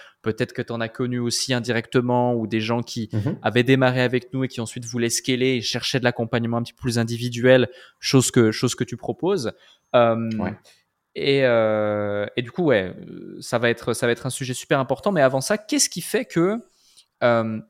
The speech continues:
Speaker 1: t'as choisi, il y a de ça environ cinq ans, de t'orienter vers l'industrie du coaching plutôt que, euh,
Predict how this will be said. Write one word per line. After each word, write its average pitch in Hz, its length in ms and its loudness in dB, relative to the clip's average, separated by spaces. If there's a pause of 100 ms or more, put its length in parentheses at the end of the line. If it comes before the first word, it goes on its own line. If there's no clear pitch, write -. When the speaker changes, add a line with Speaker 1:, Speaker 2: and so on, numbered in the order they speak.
(480)
Speaker 1:
t'as 139 80 2
choisi, 175 300 4
il - 20 4
y 180 40 6
a 151 40 2
de - 40 -2
ça 143 100 2
environ 127 260 0
cinq 147 320 -2
ans, 180 180 0
de 143 80 0
t'orienter 151 720 2 (320)
vers 151 300 4
l'industrie 147 400 0
du 127 100 -6
coaching 160 520 -2 (340)
plutôt 147 320 4
que, 165 160 -2
euh, 110 480 2